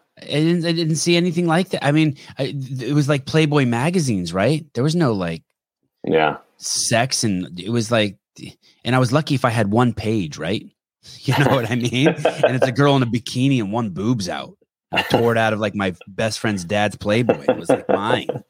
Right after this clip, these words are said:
Speaker 1: It was my porn. Um,
Speaker 2: Yeah.
Speaker 1: I just, uh, uh, did you, did you worry about that?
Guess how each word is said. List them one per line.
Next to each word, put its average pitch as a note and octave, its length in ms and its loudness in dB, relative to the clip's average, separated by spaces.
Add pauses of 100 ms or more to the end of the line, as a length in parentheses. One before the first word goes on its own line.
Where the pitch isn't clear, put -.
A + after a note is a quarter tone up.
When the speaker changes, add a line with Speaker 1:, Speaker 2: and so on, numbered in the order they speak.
Speaker 1:
It - 120 -20
was G2 100 -6
my F#2+ 260 2
porn. G#2 440 -2 (500)
Um, A#2+ 220 2 (180)
Speaker 2:
Yeah. - 320 0 (540)
Speaker 1:
I C3 80 4
just, D3 360 0
uh, A#2 380 2 (2000)
uh, - 120 -6
did A#2+ 220 -4
you, A#2 260 0
did A2 100 -2
you A#2+ 120 2
worry A2 260 4
about D#3+ 280 0
that? F3+ 260 -6